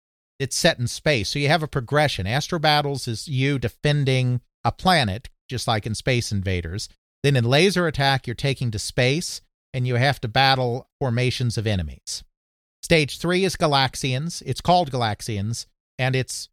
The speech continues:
basically just Galaxian again, with a couple just minor differences. Then the fourth stage is Space Warp, which is enemies flying out from the center of the screen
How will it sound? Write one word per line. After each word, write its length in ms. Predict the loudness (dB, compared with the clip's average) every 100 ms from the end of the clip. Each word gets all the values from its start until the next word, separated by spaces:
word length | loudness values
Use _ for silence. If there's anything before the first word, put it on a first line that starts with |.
| _
basically 680 | 2 2 2 -2 -2 0 0
just 240 | 2 -2 0
Galaxian 600 | 2 2 2 -2 -2 -2
again, 340 | -4 -8 -10 -18 _ 0
with 220 | 0 2
a 60 |
couple 260 | 2 0 0
just 220 | -4 -2
minor 280 | 0 2 0
differences. 720 | -2 -4 -6 -8 -12 -12 -12 _ _ _ _ _ _ _ _ 2
Then 140 | 2
the 80 | 2
fourth 360 | 0 2 0 0
stage 380 | 0 2 2 -2
is 120 | -6
Space 560 | -6 -2 0 0 -2
Warp, 360 | -2 0 0 -4 -16 _ _ -2
which 220 | 0 0
is 100 | -2
enemies 400 | 2 2 2 0
flying 340 | 0 2 2
out 200 | 2 0
from 120 | 0 -4
the 80 |
center 380 | 0 2 2 2
of 80 | 0
the 80 | 0
screen 640 | -2 0 2 4 2 0